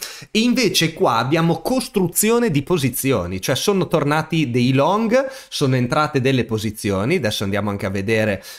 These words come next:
quali, e, eh, vedete che le, le liquidazioni giocano un ruolo minore. Sono stati liquidati più short, il, quasi il doppio,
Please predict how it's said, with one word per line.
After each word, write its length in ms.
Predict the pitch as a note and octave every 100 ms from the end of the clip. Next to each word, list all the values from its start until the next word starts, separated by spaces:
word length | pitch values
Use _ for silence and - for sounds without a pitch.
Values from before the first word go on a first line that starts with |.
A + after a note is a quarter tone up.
| -
quali, 580 | C3+ A#2+ A#2 F3 A#3+ -
e, 320 | G3+ A#3 A#3
eh, 260 | D3+ D3 C#3
vedete 420 | F3+ F3 E3+ G#3
che 320 | D3+ D#3 F3 B2+
le, 340 | B2+ C3 B2
le 120 | C#3
liquidazioni 640 | D#3+ - F3 G#3+ G#3+ D3 D3
giocano 320 | D3 E3 D#3+
un 80 | D#3
ruolo 260 | C3 D3+
minore. 580 | C#3 A2 D3 G#2+ G#2 G2 - -
Sono 340 | - - C#4+ B3+
stati 340 | - F#3+ D3+
liquidati 680 | E3+ - G3+ C3+ G2 - A#2
più 180 | G3+ A3+
short, 800 | - A#2+ F2 E2+ - A2 D#3 D#3+
il, 280 | C3+ C3 -
quasi 320 | D#3+ D#3 B2+
il 120 | G#2+
doppio, 600 | A#2+ G2+ - G2 B2+